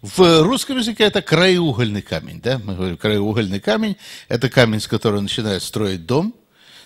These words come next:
Но в данном случае это конкретное наименование конкретного камня, который находится там и по сию пору. Этот камень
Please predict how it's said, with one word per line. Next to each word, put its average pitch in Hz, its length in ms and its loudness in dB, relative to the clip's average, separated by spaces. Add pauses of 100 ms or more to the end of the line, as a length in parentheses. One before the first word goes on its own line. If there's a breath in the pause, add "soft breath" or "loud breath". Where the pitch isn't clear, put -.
Но 143 100 0
в 147 40 2
данном 240 300 4
случае - 320 -2
это 175 260 2
конкретное 139 880 -2 (760 soft breath)
наименование 139 1000 0
конкретного 120 760 0
камня, 160 640 0 (400 soft breath)
который 220 440 2
находится 185 520 -2
там 170 300 2
и 147 100 -4
по 135 160 -6
сию 139 360 -4
пору. 95 420 -10 (840 loud breath)
Этот 185 360 0
камень 170 460 0